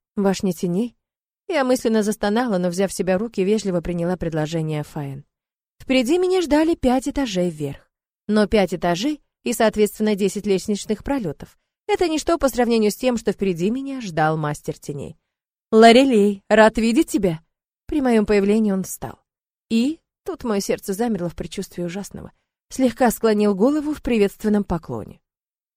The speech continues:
Причем уж насколько я не разбираюсь во всех тонкостях эльфийского поклона, градус поворота подбородка, угол наклона ушей и прочие тонкости, которые недоступны простым и примитивным инородцам в силу нашей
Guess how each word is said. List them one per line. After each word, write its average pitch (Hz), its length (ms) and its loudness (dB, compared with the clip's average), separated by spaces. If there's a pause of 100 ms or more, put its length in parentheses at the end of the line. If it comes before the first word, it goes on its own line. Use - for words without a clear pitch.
(140)
Причем 349 440 4
уж 320 120 0
насколько 311 480 2
я 294 180 2
не 277 140 2
разбираюсь 269 500 2
во 247 80 4
всех 254 240 -2
тонкостях 240 640 0
эльфийского 220 560 -2
поклона, 254 580 0
градус 233 420 4
поворота 208 420 2
подбородка, 170 720 2
угол 202 220 2
наклона 165 420 0
ушей 247 340 -2
и 214 40 -2
прочие 185 340 -2
тонкости, 254 500 -6
которые 175 480 0
недоступны 208 600 -2
простым 170 400 -2
и - 160 -8
примитивным 160 640 -4
инородцам 160 600 -4 (220)
в - 60 -16
силу 190 240 0
нашей 175 460 -2